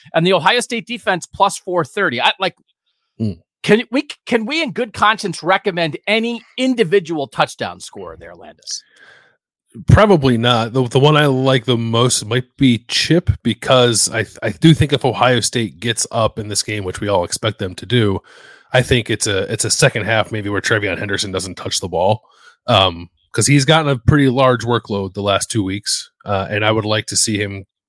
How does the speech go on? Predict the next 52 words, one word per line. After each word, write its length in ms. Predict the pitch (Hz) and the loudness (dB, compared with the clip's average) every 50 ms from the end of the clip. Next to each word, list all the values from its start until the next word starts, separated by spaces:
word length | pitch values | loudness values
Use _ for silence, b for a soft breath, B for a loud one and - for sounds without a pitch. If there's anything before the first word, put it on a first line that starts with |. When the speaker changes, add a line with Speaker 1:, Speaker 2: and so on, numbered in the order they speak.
| _ | _
Speaker 2:
you 120 | 82 113 104 | -10 -8 -6
know, 180 | 90 87 90 - _ _ | -6 -6 -8 -10 _ _
protected 480 | - 117 - - - 123 - _ 127 98 | 0 0 2 2 0 0 0 _ -4 -4
a 40 | 98 | -2
little 180 | 92 101 98 | -2 -2 -2
bit 160 | 87 101 104 | -2 -2 -4
'cause 140 | - 113 98 | -4 -4 -4
they 100 | 101 98 | -4 -4
need 200 | 98 104 107 101 | -4 -4 -4 -4
him 200 | 101 98 95 98 - B B B B B B B B B B | -4 -6 -6 -8 -12 B B B B B B B B B B
for 100 | - 139 | 4 4
the 100 | 120 110 | 4 4
Michigan 380 | 110 123 107 - 117 104 101 95 | 2 0 -2 -2 -2 -4 -6 -6
game 240 | 104 104 107 104 | -4 -4 -4 -2
and, 180 | 107 101 101 - | -2 -4 -4 -4
and 180 | - 117 110 101 | -4 -4 -2 -2
beyond, 420 | 104 98 98 98 98 98 101 95 | -2 0 0 2 2 0 0 -2
and 100 | 98 92 | -4 -6
he's 160 | 92 104 92 - | -4 -4 -4 -2
had 160 | - 104 98 | -2 -2 -2
some 160 | - 98 98 | -2 -4 -4
issues 220 | 98 - 117 101 | -4 -4 -4 -4
with 100 | 98 95 | -6 -4
durability. 560 | - 107 101 95 95 90 95 95 98 98 101 101 | -2 0 0 0 0 -2 -2 -4 -2 -4 -2 -2
So 180 | - - 113 | 2 2 2
if 120 | 104 - 147 | 2 4 2
you 80 | 139 | 2
think 320 | - - 139 139 127 - _ | 4 4 2 2 2 2 _
that 340 | 131 120 113 104 104 - | 4 6 6 4 2 0
the 80 | _ 104 | _ -2
second 360 | - - - 123 117 - 117 | 0 2 2 2 2 0 -2
half 260 | 95 113 117 107 - | 0 0 0 0 0
might 160 | 120 117 113 - | 0 -2 -2 0
be 80 | 117 | 0
a 80 | 113 107 | 0 2
lot 220 | 107 113 113 113 | 2 2 2 2
of 120 | 113 101 104 | 0 0 0
rushing 440 | 110 110 - - 120 110 107 107 | 0 0 0 -2 -4 -4 -4 -6
and 80 | 101 101 | -4 -4
a 40 | 101 | -2
lot 200 | 104 104 104 101 | -2 -2 -2 -2
of 100 | 98 95 | -2 -4
rushing 300 | 104 101 - - 110 98 | -4 -4 -4 -4 -6 -6
with 180 | 98 95 - | -8 -10 -8
Chip 200 | - - 110 - - | -6 -6 -6 -6 -4
Trayanum, 400 | - 113 104 101 95 90 87 82 - b b b b b b b _ | -4 -4 -4 -2 -4 -6 -8 -10 -14 b b b b b b b _
uh, 240 | - 92 90 87 90 - | 2 2 2 2 2 0
I 140 | - 98 98 | -2 -4 -4
could 160 | - 110 - | -4 -2 -2
see 180 | - - 107 95 | -2 -2 -2 -2
that 200 | 95 92 92 - | -2 -4 -4 -4
being, 340 | 101 92 90 87 87 87 | -6 -8 -8 -10 -12 -16